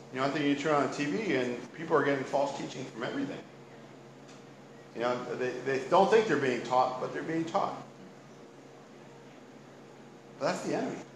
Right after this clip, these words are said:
All this is the enemy at work. The enemy is the father of lies, and he's gonna try and deceive us any way possible, 'cause that's the only way that we're, that we're all gonna miss heaven, is if we're deceived and we think we've got heaven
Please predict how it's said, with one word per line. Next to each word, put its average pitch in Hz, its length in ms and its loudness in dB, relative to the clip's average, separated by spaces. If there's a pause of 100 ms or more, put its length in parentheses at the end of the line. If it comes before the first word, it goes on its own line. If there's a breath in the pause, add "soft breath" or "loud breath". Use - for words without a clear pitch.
(140)
All 240 220 6
this 139 140 2
is 110 100 -4
the 117 100 0
enemy 151 200 0
at 101 160 -2
work. - 340 0
The 139 60 -4
enemy 180 160 2
is - 240 -4
the 117 120 -16
father 143 360 4
of - 80 0
lies, 131 340 0
and 113 80 -6
he's 151 160 -4
gonna 160 160 -2
try 139 220 0
and 131 80 -2
deceive 147 320 -2
us 117 340 4 (460)
any 160 140 2
way 160 120 8
possible, 165 380 2
'cause 143 380 -2 (300)
that's 214 200 2
the 220 80 2
only 185 140 6
way 185 160 6
that 147 140 6
we're, 131 160 4 (180)
that 139 100 0
we're 139 100 2
all 151 160 6
gonna 147 180 2
miss 131 200 -2
heaven, 165 240 4 (380)
is 127 100 -6
if 143 140 -4
we're 139 100 -4
deceived 135 480 -4
and 117 80 -6
we 123 60 -6
think 143 280 -8
we've 127 120 -6
got 131 180 0
heaven 139 280 0